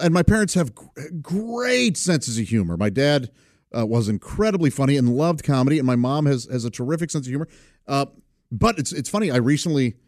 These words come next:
was talking about Nichols and May, and my mom didn't know who I was talking about. So I think they might be,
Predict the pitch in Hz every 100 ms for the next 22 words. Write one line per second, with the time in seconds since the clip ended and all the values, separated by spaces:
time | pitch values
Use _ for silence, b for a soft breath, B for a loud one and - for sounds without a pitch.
0 | _ _ _ _ _ 117 110 147 180 226
1 | 185 113 107 110 101 104 120 117 107 123
2 | 175 127 107 101 101 113 139 165 170 190
3 | 240 254 165 117 - 151 147 b b b
4 | 170 160 233 226 202 147 143 196 151 160
5 | 160 156 151